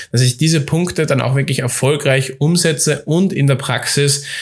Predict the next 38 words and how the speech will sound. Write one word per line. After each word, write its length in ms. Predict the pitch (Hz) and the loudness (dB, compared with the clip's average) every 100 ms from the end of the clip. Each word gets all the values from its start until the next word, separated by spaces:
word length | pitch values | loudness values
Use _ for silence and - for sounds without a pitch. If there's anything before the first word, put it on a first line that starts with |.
| - | -8
dann, 280 | - 127 127 | -2 0 0
ähm, 300 | 120 120 123 | 0 0 2
sozusagen 480 | 123 117 120 127 120 | 0 0 0 2 2
anwende 560 | 104 139 139 139 143 156 | 2 2 2 2 2 0
und 260 | 147 143 | 0 0
dann 160 | 131 120 | 0 2
dementsprechend 560 | 127 127 123 123 127 127 | 2 2 2 0 2 2
Umsatz 280 | 143 123 | 2 2
damit 240 | - 107 - | 2 0 0
mache, 240 | 82 - - _ | -4 -6 -10 _
ja? 240 | 104 117 - - - | -4 -4 -4 -8 -2
Also 100 | 123 | -2
wie 60 | |
kann 160 | 143 160 | 0 0
ich 80 | 143 | 0
da 140 | 139 | 0
meine 180 | 143 135 | 2 2
Skills 600 | - - 156 147 - - | 0 0 0 2 -2 -4
verbessern? 480 | - 135 127 123 104 | -2 0 2 2 0
Und 140 | 92 | 0
wir 80 | 120 | 0
haben 80 | 135 | 2
jetzt 140 | 143 | 0
schon 120 | 139 120 | 2 2
gelernt, 460 | 117 143 208 208 - - - _ | 2 2 0 -4 -10 -18 -20 _
High 140 | 151 151 | -6 -2
Performance 480 | 131 143 175 190 131 | 0 2 2 0 0
ist 100 | 135 | 0
ein 80 | |
ständiger 540 | 123 - 151 160 147 127 | 0 0 2 2 2 2
Optimierungsprozess. 1040 | 135 - 139 160 147 - 135 - 95 - - - - | 0 2 2 4 0 -2 -2 0 -2 -4 -8 -12 -6
Das 100 | 123 | -2
bedeutet, 720 | 120 110 160 175 185 190 - - - _ | 0 2 2 0 -4 -4 -10 -16 -20 _
ähm, 340 | 139 139 143 143 | 0 2 2 2
das 140 | 131 123 | 0 0
hört 140 | 151 | 2
nie 160 | 180 175 | 2 2
auf. 340 | 135 - - | 0 -2 -8